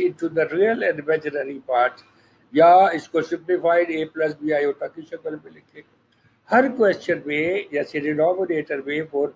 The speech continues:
plus five iota आ रहा है, इसका conjugate four minus five iota होता है।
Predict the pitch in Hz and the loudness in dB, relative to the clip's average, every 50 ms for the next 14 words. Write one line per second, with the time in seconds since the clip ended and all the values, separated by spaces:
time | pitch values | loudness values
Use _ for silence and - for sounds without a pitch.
0 | _ - 151 147 139 - - 147 147 160 156 156 139 127 131 131 127 135 131 113 | _ -2 -2 -2 -2 -2 -2 0 0 0 0 -2 -2 -2 -4 -6 -6 -4 -4 -4
1 | 123 151 - - - _ _ _ _ _ _ _ _ - 131 - - 147 139 135 | -4 -6 -8 -12 -14 _ _ _ _ _ _ _ _ -12 -10 -2 0 0 0 2
2 | 143 151 147 143 143 147 - 156 156 156 156 - 135 117 113 117 - 131 151 160 | 0 0 0 0 -2 -6 -4 -4 -4 -4 -4 -4 -4 -4 -2 -2 0 0 0 0
3 | 175 180 - - - 165 165 165 160 160 160 160 156 151 156 156 151 147 - - | 0 -4 -4 -2 0 2 2 2 2 2 2 0 0 -2 -4 -4 -6 -6 -8 -10
4 | 147 | -12